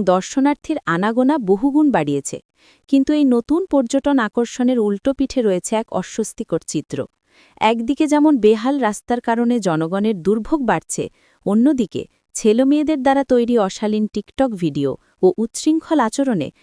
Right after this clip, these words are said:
বিব্রত বোধ করছেন স্থানীয় ধর্মপ্রাণ এলাকাবাসী। ওসমানীনগরের এই প্রাকৃতিক সৌন্দর্যের খবর প্রচার হওয়ার পর সাপ্তাহিক ছুটির দিনগুলিতে পর্যটকদের উপচে পড়া ভিড় লক্ষ্য করা যাচ্ছে।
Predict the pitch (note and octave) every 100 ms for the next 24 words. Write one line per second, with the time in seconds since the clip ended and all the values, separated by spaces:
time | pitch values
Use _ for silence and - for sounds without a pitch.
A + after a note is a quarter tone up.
0 | _ - G#3+ G#3+ G#3+ D4 E4 A#3 G#3+ -
1 | E3+ D#3+ - F3+ A3 _ - - G3 G3
2 | B3 B3 F3 D#3 D#3 D3+ C#3+ D#3 C#3+ C#3
3 | - C#3+ C3 - - _ _ _ _ _
4 | _ _ - A3+ A#3 C#4 D4+ G4 E4 C4+
5 | D4 D4+ - B3 - G3+ - C4 C#4+ -
6 | - G3+ G#3 A3 G#3 B3+ - F3 E3+ G#3+
7 | - F#3+ G#3+ G3+ F3 E3 E3 D#3+ A#3 -
8 | _ _ - A#3 - - B3 D4+ - -
9 | A#3+ B3+ G#3 G#3+ G3+ G3+ - D#4 F#3+ F3
10 | E3+ - F3 F3 G3+ - B3+ - C#4 B3
11 | A3+ F#3 E3 C4+ F4 F3+ - D#3+ C#3+ C3
12 | A2 - -